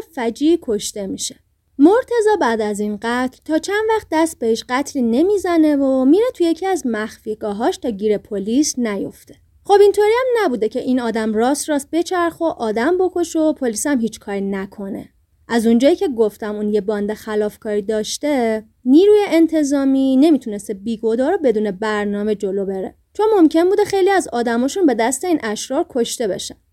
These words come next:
پس اونا هم با برنامه ریزی و قدم به قدم پیش می‌رفتن تا مثل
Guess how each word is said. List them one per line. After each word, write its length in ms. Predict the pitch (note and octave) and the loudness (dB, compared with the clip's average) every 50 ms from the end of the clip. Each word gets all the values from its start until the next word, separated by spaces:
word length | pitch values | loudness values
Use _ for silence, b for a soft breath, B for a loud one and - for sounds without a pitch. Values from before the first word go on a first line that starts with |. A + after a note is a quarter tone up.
| _ _ _ _ - | _ _ _ _ 0
پس 240 | F#4 G4 F#4 - | 2 2 2 2
اونا 160 | G4+ G4 G4 G#4 | 2 2 2 2
هم 160 | A4+ B4 A#4+ | 2 2 2
با 100 | G4 C#4 | 2 2
برنامه 580 | G3+ A#3 A#3 A#3 A3 A3+ A3+ A3+ A3 A3 A3 | 4 2 2 2 2 2 0 0 0 0 0
ریزی 320 | G#3+ A3 A3+ A3 G#3 A#3+ E4 | 0 -2 -2 -2 0 0 0
و 40 | F#4 - - | -2 0 -4
قدم 380 | A3+ G#3+ F#3 A3+ G#3 G#3+ G#3+ | -4 -4 -2 -2 -2 -2 -2
به 100 | G#3+ G#3+ | -2 -2
قدم 300 | G#3+ G#3+ G#3 G3+ B3 D4+ G4+ G4+ | -2 -2 -2 -2 0 -2 -2 2
پیش 260 | - G#4 G4 - - | 2 2 2 2 -2
می‌رفتن 680 | F4+ E4+ D#4+ D4+ C#4+ C#4+ C#4+ - - C4+ B3+ B3 A#3+ B3 | -2 -2 0 0 0 -2 -6 -6 -6 -6 -4 -2 -2 -4
تا 140 | B3+ C4 D#4 | -2 -2 0
مثل 280 | E4 F#4+ G#4+ - - | 0 0 -2 -2 -2